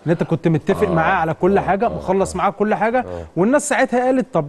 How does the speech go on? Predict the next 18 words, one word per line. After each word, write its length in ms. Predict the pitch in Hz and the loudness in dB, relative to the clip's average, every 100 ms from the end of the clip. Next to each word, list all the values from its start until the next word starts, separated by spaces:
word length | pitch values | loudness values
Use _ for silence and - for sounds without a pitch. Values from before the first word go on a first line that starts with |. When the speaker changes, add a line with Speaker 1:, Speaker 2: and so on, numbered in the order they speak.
| 151 - | -8 -6
Speaker 1:
آه، 140 | 151 | -6
ليه 320 | 170 160 220 | 0 2 4
ما، 240 | 214 180 165 | 4 2 0
ما 120 | 156 | 0
تمش 440 | - 185 190 - | -2 0 -2 -2
انهاء 160 | 151 170 | -4 -2
المفاوضات؟ 580 | 185 143 147 156 190 - | -4 -4 -2 0 0 0
ليه 280 | 160 190 196 | 4 6 4
ما، 260 | 165 160 | 2 0
ما، 440 | 156 147 139 131 131 | 0 -2 -2 -4 -4
ما 140 | 139 | -6
صفرتش 500 | 143 156 - 180 - | -4 -4 -2 -2 -2
حد؟ 300 | - 180 147 | -2 -2 0
ليه 140 | 165 185 | 0 2
ما، 260 | 180 170 - - - | 2 0 -4 -18 -8
ما 80 | 156 | -4
خلصتش 440 | 143 165 175 156 | 0 0 -2 -4
بدري؟" 360 | 135 160 135 | -2 -2 -2